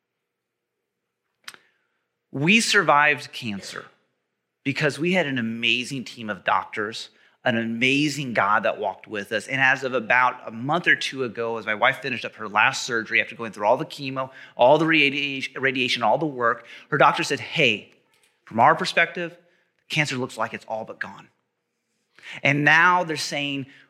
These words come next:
"We've got a long road of treatment and recovery in front of us, but that fear that we were facing a year ago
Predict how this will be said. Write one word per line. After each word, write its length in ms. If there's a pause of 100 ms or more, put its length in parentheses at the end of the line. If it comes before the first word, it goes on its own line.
"We've 200
got 160
a 140
long 340
road 160
of 80
treatment 340
and 120
recovery 400
in 60
front 220
of 80
us, 380 (600)
but 100
that 160
fear 320
that 100
we 80
were 80
facing 360
a 40
year 220
ago 340